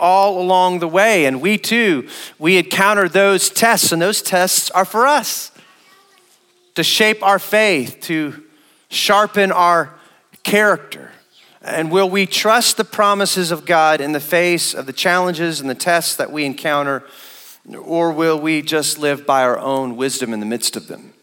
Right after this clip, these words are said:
Tests everywhere. Uh, Peter the apostle wrote about tests when he was writing the churches.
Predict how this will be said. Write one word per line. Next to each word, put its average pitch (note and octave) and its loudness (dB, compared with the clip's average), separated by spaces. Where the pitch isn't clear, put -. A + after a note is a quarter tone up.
Tests - -2
everywhere. A#2 -6
Uh, B2+ -4
Peter D#3+ 0
the C3+ 0
apostle C#3 -2
wrote C3 0
about A#2+ -2
tests C#3 -2
when A2+ -6
he A#2+ -4
was A2 -6
writing A#2+ 0
the G#2 -10
churches. A2+ -6